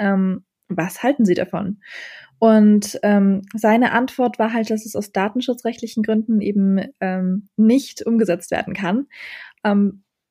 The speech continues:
war tatsächlich sehr, sehr traurig für mich, als ich das erfahren hab, aber es hat mich nicht aufgehalten, dass ich dann quasi, ähm, trotzdem diesen Weg weitergegangen bin und neue Probleme gesucht hab und neue Sachen lösen wollte. Und auch ein Jahr später kam auch so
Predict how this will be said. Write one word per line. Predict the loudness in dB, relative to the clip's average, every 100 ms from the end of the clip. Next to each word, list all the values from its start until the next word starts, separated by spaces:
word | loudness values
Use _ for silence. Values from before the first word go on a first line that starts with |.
| _ _ -6
war | 2 2 2
tatsächlich | -4 -2 -2 0
sehr, | 2 4
sehr | 2
traurig | 2 4 4 2 0
für |
mich, | 2 2 0 -6 -4
als | -4 -4
ich | -2
das | -2 -2
erfahren | -6 0 2 2
hab, | 0 -2 -2
aber | 2 2
es | 2
hat | -2
mich | -6 -4
nicht | -6 -4
aufgehalten, | -4 -2 -2 0 -2 0
dass | -2 -2
ich | -2
dann | 0
quasi, | 0 0 0 2 0 0 -4 -8
ähm, | -4 -2 -2
trotzdem | -2 -4 0 0
diesen | 2 2 2
Weg | 2
weitergegangen | -4 -6 -4 0 2 2 2
bin | 2 0
und | -4 -8
neue | -4 0 0
Probleme | -2 0 2 2
gesucht | 0 0 0 0
hab | 2 2 2
und | 0
neue | 0 0
Sachen | -2 -4 -2
lösen | 0 0 0
wollte. | 0 0 -2 -4 -6 -20 -18 -20 0
Und | 4 4
auch | 2 -2
ein | 0 4
Jahr | 4 2
später | 0 -2 -2
kam | -2 -4
auch | -4 -6
so | -6 -4 -2 -4